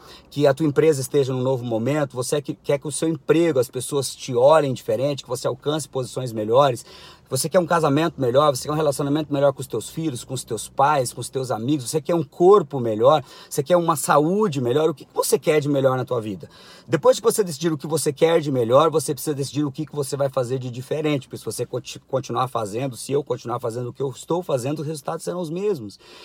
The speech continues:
Eu preciso pensar o que eu preciso fazer de diferente.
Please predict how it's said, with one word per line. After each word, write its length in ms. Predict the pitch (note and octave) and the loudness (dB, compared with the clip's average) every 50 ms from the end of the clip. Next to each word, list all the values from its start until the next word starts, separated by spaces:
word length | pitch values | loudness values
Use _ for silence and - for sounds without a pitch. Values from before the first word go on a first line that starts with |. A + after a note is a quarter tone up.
| - - - | -20 -6 -2
Eu 120 | C3+ D#3+ | -2 -2
preciso 460 | D3+ G3 F#3 - - - A#3+ C4 A#3+ | 0 -2 -4 -4 -4 -4 -6 -6 -8
pensar 480 | G#3 - F#3+ E3+ D#3 C#3 - E3 C#3 C#3 | -2 -2 0 0 0 2 2 2 2 2
o 60 | C#3+ | 0
que 100 | C3+ - | -4 -6
eu 60 | B3+ | -8
preciso 340 | B3+ - - - G#3 G#3 - | -8 -8 -8 -6 -6 -8 -4
fazer 300 | - G#3+ G3 E3+ F#3+ F#3+ | 0 0 0 0 0 -4
de 80 | F3 F3+ | -4 -8
diferente. 600 | E3 C#3 - G3+ G3+ F3 E3+ F#3 F#3+ E3+ - | -12 -6 -6 -4 0 2 2 2 2 0 -2